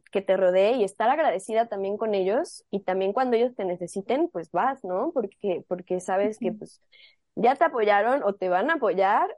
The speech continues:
Speaker 1: y, y, pues, al, al final, pues, es, como te digo, o sea, este, este, "Sí, va, yo, yo, yo te apoyo, tú me apoyas",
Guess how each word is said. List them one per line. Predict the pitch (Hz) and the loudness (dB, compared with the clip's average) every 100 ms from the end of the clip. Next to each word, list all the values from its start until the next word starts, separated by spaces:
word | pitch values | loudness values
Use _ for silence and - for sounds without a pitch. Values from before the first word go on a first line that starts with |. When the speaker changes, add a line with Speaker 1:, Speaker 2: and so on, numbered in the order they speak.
| - | -10
Speaker 1:
y, | 196 202 185 170 - | -6 -2 -2 -4 -4
y, | 180 170 | -4 -2
pues, | 180 175 | -4 -4
al, | 190 180 - | -4 -4 -6
al | 180 175 170 175 | -4 -2 -4 -4
final, | 190 185 185 190 | -4 -2 0 -2
pues, | 196 220 | -4 -4
es, | 190 180 - - _ _ _ _ _ _ | -4 -6 -12 -20 _ _ _ _ _ _
como | 185 175 | -4 -4
te | 175 | -2
digo, | 180 196 175 | 0 2 2
o | 160 | 0
sea, | 165 165 160 160 | -6 -8 -6 -6
este, | 175 170 - 190 180 160 165 _ _ _ _ _ | -8 -8 -4 0 0 -2 -6 _ _ _ _ _
este, | 180 170 - 185 | -10 -10 -6 -6
"Sí, | - 208 | -4 -2
va, | 185 190 226 | 2 4 2
yo, | 196 196 175 | 2 -2 0
yo, | 185 180 | 0 2
yo | 185 | 0
te | 185 | -4
apoyo, | 180 196 202 208 | -4 -2 -2 -4
tú | 202 | -6
me | 180 | -6
apoyas", | 185 196 196 240 427 | -2 0 2 0 -4